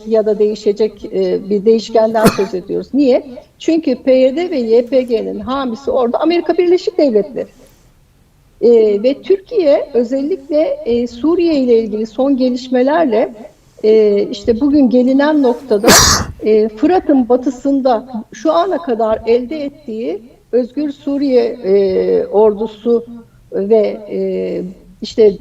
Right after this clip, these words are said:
dün de ülkemizi ziyaret eden Colani ya da yeni adıyla Ahmet Şara ile yaptığı birliktelik sonucunda, e, Suriye'nin batı kısmında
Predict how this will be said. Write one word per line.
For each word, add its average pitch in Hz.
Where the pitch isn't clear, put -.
dün 285
de 214
ülkemizi 247
ziyaret 240
eden 214
Colani 262
ya 262
da 262
yeni 254
adıyla 233
Ahmet 240
Şara 254
ile 226
yaptığı 208
birliktelik 226
sonucunda, 226
e, 208
Suriye'nin 262
batı 233
kısmında 247